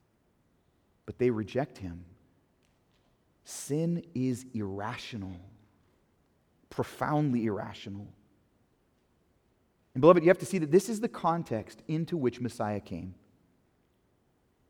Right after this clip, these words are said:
It's the context, actually, it's, it's the reason he came. A world and its leaders that hated God and want to replace him, rage against God. The second picture,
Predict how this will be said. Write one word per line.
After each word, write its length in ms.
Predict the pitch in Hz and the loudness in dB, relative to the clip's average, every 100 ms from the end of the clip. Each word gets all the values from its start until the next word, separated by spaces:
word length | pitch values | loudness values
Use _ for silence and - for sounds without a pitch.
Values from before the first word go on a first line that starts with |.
| _ _ _ _ _ | _ _ _ _ _
It's 80 | - | -6
the 120 | 135 139 | -2 0
context, 600 | - 175 180 170 - - - - - _ _ - | 4 4 6 2 0 -12 -20 -20 -20 _ _ 2
actually, 240 | 165 160 | 6 6
it's, 120 | - | 4
it's 180 | 147 - | -2 0
the 100 | 160 | 2
reason 760 | 127 131 185 247 139 101 82 80 - - - _ _ _ _ _ _ | 4 4 6 8 6 -2 -8 -14 -20 -20 -20 _ _ _ _ _ _
he 160 | - | -6
came. 300 | 120 107 85 - - _ _ _ _ _ _ _ _ - | -6 -6 -12 -14 -20 _ _ _ _ _ _ _ _ 0
A 60 | 123 | 8
world 360 | 139 180 190 | 12 12 12
and 100 | 180 | 12
its 160 | 170 - | 2 2
leaders 380 | 156 165 127 113 | 2 4 2 0
that 120 | - | -2
hated 340 | 143 160 170 | 2 6 6
God 360 | 147 120 107 101 - - - - _ _ - | 6 4 4 -2 -8 -20 -20 -20 _ _ -10
and 140 | 113 | -2
want 220 | 117 131 131 | 2 2 0
to 100 | 131 | -4
replace 420 | - 131 120 - | -2 -2 -4 -6
him, 280 | 90 85 90 - _ _ _ _ _ _ _ | -12 -12 -16 -20 _ _ _ _ _ _ _
rage 480 | 107 131 135 107 98 | 0 4 4 4 -2
against 380 | 98 110 107 - | -4 -4 -6 -4
God. 360 | 92 92 101 - _ _ _ _ _ _ _ _ _ _ _ _ - - _ | -4 -4 -10 -16 _ _ _ _ _ _ _ _ _ _ _ _ -20 -20 _
The 60 | 160 | -2
second 400 | - 269 320 - | 6 6 8 4
picture, 480 | 151 - - 139 | 4 2 2 0